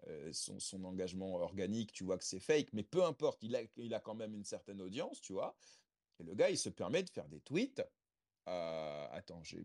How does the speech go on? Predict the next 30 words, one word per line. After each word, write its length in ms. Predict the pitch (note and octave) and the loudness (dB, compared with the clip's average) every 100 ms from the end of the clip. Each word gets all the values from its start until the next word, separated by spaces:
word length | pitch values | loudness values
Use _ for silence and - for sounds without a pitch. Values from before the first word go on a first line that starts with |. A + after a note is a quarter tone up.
| - | -4
j'ai 160 | G2 | 0
mis 100 | F#2 | 4
le 80 | F2 | 4
bon, 180 | E2+ D3 | 4 2
j'espère. 540 | D#3 G2+ - C#3+ F3 - | 2 0 2 2 2 -6
Je 80 | G#2 | -4
vous 140 | G#2 G#2 | 2 4
ai 60 | |
mis 120 | G#2+ | 6
là 100 | A2+ | 8
le, 140 | F2+ D#2 | 8 6
le 160 | F#2 F#2 | 0 0
tweet. 360 | - A#2+ - | 0 -2 2
Euh, 140 | F2 D2+ _ _ _ _ _ _ | 0 0 _ _ _ _ _ _
c'est 160 | - G2 | -6 -2
pas 140 | F2+ | 2
le 40 | F2+ | 2
bon. 240 | G#2+ C3+ - _ _ _ _ _ _ _ _ _ _ _ _ _ - | 2 0 -4 _ _ _ _ _ _ _ _ _ _ _ _ _ -6
C'est 160 | - G2 | -2 6
quoi 120 | B2+ | 6
que 60 | |
je 60 | G#2 | 6
viens 120 | G2 | 4
de 60 | F#2+ | 4
mettre 240 | F#2 - | 2 2
là ? 60 | - | 6
Ah, 80 | C3 | 8
voilà, 220 | C#3+ B2 | 10 8
c'est 100 | A#2+ | 4
ça. 200 | G#2+ - | -2 -4